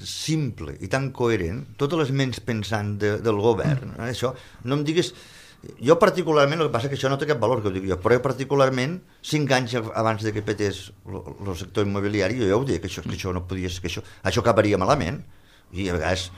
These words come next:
pues, se m'han borrat, això que durarà molts anys més, que no sé què. Però le, le, les gens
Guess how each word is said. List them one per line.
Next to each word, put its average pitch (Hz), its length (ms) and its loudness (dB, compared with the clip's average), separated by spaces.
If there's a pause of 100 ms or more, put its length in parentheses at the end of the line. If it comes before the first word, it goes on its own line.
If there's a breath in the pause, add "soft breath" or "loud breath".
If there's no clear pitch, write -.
(240 loud breath)
pues, - 240 -8
se 98 100 -6
m'han 80 240 -2
borrat, 80 400 -2
això 202 320 0
que 180 80 -2
durarà 175 320 4
molts 151 240 0
anys 127 160 -2
més, 165 240 -2
que - 80 -6
no 143 100 -4
sé 127 140 -10
què. - 140 -12 (680 loud breath)
Però 123 220 2 (320)
le, 135 80 2 (340)
le, 123 140 -10 (100)
les 123 160 0
gens 190 240 2